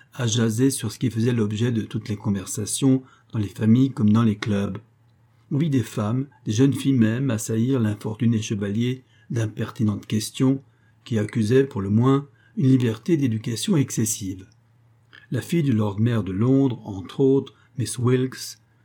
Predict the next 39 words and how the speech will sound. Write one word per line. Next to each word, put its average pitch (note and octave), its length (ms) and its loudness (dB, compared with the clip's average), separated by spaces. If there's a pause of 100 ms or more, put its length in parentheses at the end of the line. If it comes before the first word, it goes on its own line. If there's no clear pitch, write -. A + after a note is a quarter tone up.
(180)
traçait E3 360 -2
de E3+ 80 -2
sa A2+ 160 -2
jolie C3 260 0
main A#2+ 160 0
cet - 260 -10
épître C3+ 460 -4 (320)
où D#3+ 60 0
il B2 120 2
entrait A#2 280 -2
sans A#2 220 -2
doute C3 220 2
plus C3+ 240 0
de B2 120 0
curiosité A2 680 0
que G#2 100 -6
de F2+ 100 -6
vice. C3 540 -2 (920)
Mademoiselle C3+ 460 2
Wilkes B2+ 560 0 (200)
présente C#3 380 0
bien D3 200 0
ses D3+ 160 -6
respects A2+ 340 -4
à C#3 100 2
monsieur A#2+ 340 0
le A2 100 0
chevalier A2 420 0
Déon G#2+ 380 0 (400)
et G#3+ 100 -2
voudrait C3+ 300 2
bien D#3 180 4
ardemment A2+ 480 2
savoir B2 460 -2
s'il G#2+ 160 -4
est G2+ 40 -2
véritablement G#2+ 640 0
une F#2 100 -8
femme, B2+ 400 -2